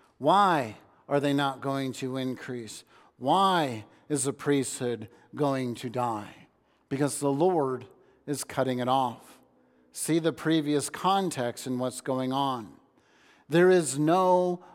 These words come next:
looking to a redeemer. There is no acknowledgement. They need redemption. The tragedy in Israel laid out right here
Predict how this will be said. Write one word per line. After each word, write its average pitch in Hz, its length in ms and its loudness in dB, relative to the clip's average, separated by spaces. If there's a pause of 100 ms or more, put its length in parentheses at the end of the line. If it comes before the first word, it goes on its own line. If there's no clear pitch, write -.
looking 165 720 2 (200)
to 156 580 0 (160)
a 147 80 -2
redeemer. 127 760 0 (720)
There 170 120 6
is 156 160 4
no 175 140 8
acknowledgement. 165 1000 4 (840)
They 165 200 4
need 170 280 2
redemption. 156 760 0 (720)
The 151 80 -4
tragedy 202 540 0
in 202 120 0
Israel 170 540 4
laid 190 220 6
out 190 280 4
right 185 320 0
here 156 580 -4